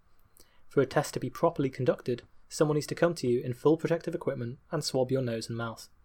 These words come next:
With limited nurses and medical staff who can do this at any one time,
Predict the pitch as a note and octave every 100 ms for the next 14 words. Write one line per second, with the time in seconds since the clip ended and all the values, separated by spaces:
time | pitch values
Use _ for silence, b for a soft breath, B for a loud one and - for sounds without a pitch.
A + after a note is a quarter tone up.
0 | - b b b b - A#2+ D3 D#3 C#3+
1 | C3+ D3 C#3+ B2+ B2 C#3+ D#3 E3 D3+ D3+
2 | D3 - B2+ A#2 B2 A#2+ - A#2+ A#2 A2+
3 | A#2 - B2+ B2